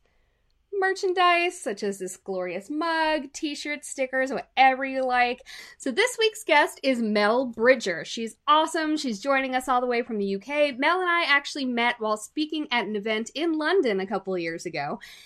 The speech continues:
And Mel is really cool. Mel is a personal trainer, but she has not one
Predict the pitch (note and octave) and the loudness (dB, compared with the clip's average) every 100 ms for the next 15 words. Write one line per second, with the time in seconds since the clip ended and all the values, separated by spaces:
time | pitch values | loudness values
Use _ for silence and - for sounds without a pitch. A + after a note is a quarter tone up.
0 | - - A#3+ A#3+ A#3+ A3+ A#3+ B3 D#4+ G#4 | -14 -2 2 2 2 -2 -2 0 0 0
1 | F#4+ F4 E4 D#4+ D4+ D#4 A3 A#3 C#4+ F#4 | -2 -2 -4 -4 -2 0 2 2 2 2
2 | G#4 G#4 - _ - C4 A#3 - F#4 G#4+ | -2 -8 -20 _ -4 2 2 2 -2 -2
3 | A4 G#4 - A4+ C4+ F#3 F3 - _ - | -2 -4 -2 0 2 0 -2 -8 _ -8
4 | C#4+ E4 E4+ D4 C#4+ F4 F#4+ G4+ D4 A3 | -4 -2 0 0 2 0 0 0 0 -2